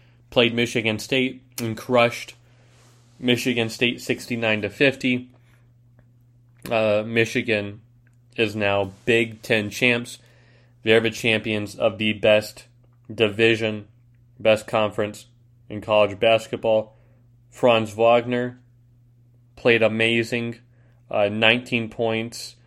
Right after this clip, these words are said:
uh, six rebounds. Hunter Dickinson, you know, double-double, fourteen points, ten rebounds.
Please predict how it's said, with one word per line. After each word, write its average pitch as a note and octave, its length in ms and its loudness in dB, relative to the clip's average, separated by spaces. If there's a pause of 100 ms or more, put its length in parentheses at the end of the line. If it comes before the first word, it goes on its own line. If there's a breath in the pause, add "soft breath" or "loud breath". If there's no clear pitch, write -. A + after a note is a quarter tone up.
(280 soft breath)
uh, G2+ 220 -2
six - 440 -4
rebounds. G#2 760 -4 (540 soft breath)
Hunter A#2 340 0
Dickinson, G#2+ 920 -2
you A2 120 -8
know, G2+ 340 -2
double-double, G#2 720 4
fourteen A2+ 640 -4
points, G#2+ 640 -8
ten A2+ 260 -2
rebounds. G#2 600 -6